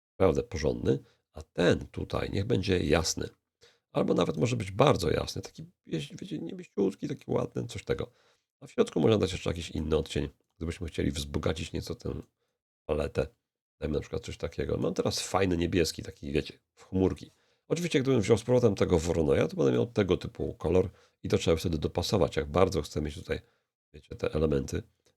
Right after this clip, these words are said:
No, w zasadzie nie wiem, dlaczego tak słabo widać tą różnicę. Weźmy kolor tu wsadźmy, chyba na to było. O, widzicie, teraz jest tak. Więc do wyboru, do koloru. Ja zostawię jednak ten noise, on mi się bardziej podoba. Więc mam teraz noise z takimi kolorami i to jest noise, powiedzmy sobie, numer jeden.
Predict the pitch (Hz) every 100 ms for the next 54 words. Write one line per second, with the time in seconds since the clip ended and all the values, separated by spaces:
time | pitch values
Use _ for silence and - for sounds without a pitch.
0 | - 233 - 139 107 104 78 73 73 -
1 | 80 76 - - 73 69 73 - - 76
2 | 78 76 73 69 73 - _ _ - 90
3 | 87 - 87 67 - - 69 104 123 -
4 | - 69 71 71 71 107 - - - 82
5 | - - 80 80 76 - - _ _ _
6 | _ _ _ _ _ _ _ _ 95 87
7 | 101 95 80 104 101 87 - 90 71 -
8 | _ - - 123 165 160 151 139 123 123
9 | 101 110 98 95 104 85 - 117 113 98
10 | 92 80 - - - - _ _ _ _
11 | _ - 92 95 98 92 107 107 117 -
12 | - 95 - 85 76 69 69 80 87 -
13 | 123 110 - - 87 104 - 85 92 85
14 | 87 85 90 85 78 69 -